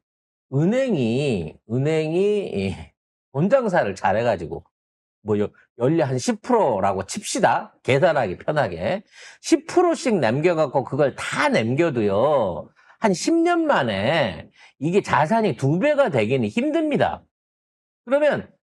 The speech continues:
은행 자산이 이렇게 불어났다는 얘기는 뭐냐면 예금액이 늘어났다고 봐야 돼요. 그러니까 어디선가 누군가는 엄청나게 돈을 벌어가지고 그 유동화된 자금들을 은행에다가 묻어놓은 거예요.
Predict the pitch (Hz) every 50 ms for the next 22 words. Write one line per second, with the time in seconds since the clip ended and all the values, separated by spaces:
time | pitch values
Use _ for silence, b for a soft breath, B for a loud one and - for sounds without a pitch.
0 | _ 131 151 190 233 294 330 330 320 254 202 170 139 160 180 214 247 254 240 226
1 | 175 131 147 202 202 233 190 135 - - 139 170 226 269 294 302 285 - - 277
2 | 254 240 214 156 135 139 165 185 160 127 117 120 123 123 151 202 240 240 165 107
3 | 87 73 - _ _ _ _ _ _ - 113 120 135 175 202 247 320 311 320 311
4 | 285 220 226 135 113 110 104 135 185 208 208 196 - 147 110 92 92 85 85 82
5 | 80 - 82 85 90 87 85 85 80 78 78 - _ _ _ _ _ _ _ _
6 | _ _ _ 214 247 262 269 185 - B B B B 104 151 311 294 302 330 320
7 | 294 214 - 214 185 - - 147 208 214 190 127 92 - B B B B B 143
8 | 208 226 302 320 320 294 262 190 185 233 269 277 220 139 95 165 - - b b
9 | b b b b - 269 294 320 - - 294 359 349 339 339 330 277 240 202 143
10 | 147 147 156 160 143 113 113 113 127 147 156 156 143 131 117 107 92 90 87 85
11 | 90 98 120 123 113 92 78 76 - - B B B B B B - 277 277 214
12 | 147 123 131 165 180 180 240 302 311 311 302 294 262 220 247 226 208 165 - 117
13 | 107 113 123 139 135 120 107 117 - 202 214 151 101 85 107 139 170 208 247 254
14 | 240 220 185 147 135 117 101 95 85 80 104 143 190 214 294 311 302 277 220 156
15 | 110 95 87 85 92 120 147 135 101 82 76 76 -